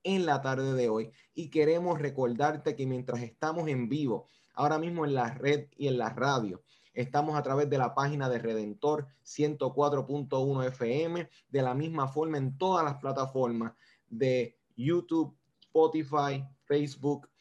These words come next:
de Liderazgo Extremo. Así que puedes comentar, puedes reaccionar y ser parte de esta conversación que vamos a tener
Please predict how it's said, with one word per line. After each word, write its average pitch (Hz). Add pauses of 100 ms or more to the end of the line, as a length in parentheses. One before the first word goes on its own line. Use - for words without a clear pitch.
(240)
de 165
Liderazgo 135
Extremo. 123 (180)
Así 143
que 135
puedes 139
comentar, 139 (220)
puedes 139
reaccionar 139 (120)
y 143
ser 151
parte 170
de 139
esta 139
conversación 131
que 117
vamos 135
a 123
tener 110